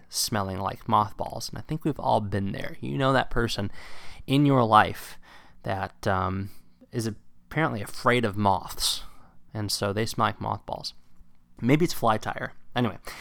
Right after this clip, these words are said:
but when all those things are combined together in some bizarre olfactory cocktail, the situation changes. Wood smoke, mothballs, dust, and wet waders. Because the context of that specific blend is primarily found in one place,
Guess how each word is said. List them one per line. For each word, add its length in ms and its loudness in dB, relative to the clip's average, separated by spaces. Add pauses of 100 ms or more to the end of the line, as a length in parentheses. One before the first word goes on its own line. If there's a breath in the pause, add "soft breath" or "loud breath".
(200 loud breath)
but 160 6
when 140 8
all 260 12
those 240 6
things 240 0
are 60 0
combined 360 2
together 380 2
in 140 -2
some 280 2
bizarre 760 2
olfactory 800 2
cocktail, 840 -4
the 100 -6
situation 680 -2
changes. 680 -6 (520)
Wood 160 2
smoke, 460 2
mothballs, 760 -2
dust, 300 -4
and 160 -4
wet 160 -6
waders. 440 -6 (760 soft breath)
Because 400 2 (240 soft breath)
the 60 -4
context 800 4
of 160 -4
that 180 4
specific 560 -4
blend 300 4
is 160 -2
primarily 640 0
found 320 0
in 200 -4
one 200 4
place, 460 -2